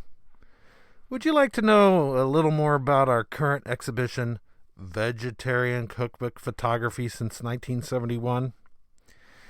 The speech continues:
It's quite the compendium of beans.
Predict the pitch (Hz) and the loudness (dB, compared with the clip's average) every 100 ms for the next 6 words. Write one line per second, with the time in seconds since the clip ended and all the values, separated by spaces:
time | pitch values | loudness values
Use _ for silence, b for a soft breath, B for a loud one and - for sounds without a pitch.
0 | b b 127 120 - 151 165 175 - 120 | b b -12 -10 -2 4 4 4 -2 -6
1 | - 117 107 - 127 156 175 117 107 101 | -2 -4 -4 -4 0 2 0 -2 -2 -2
2 | 104 104 95 98 82 80 123 160 165 98 | -4 -6 -6 -6 -8 -10 -4 -2 -2 -2
3 | 92 87 | -4 -6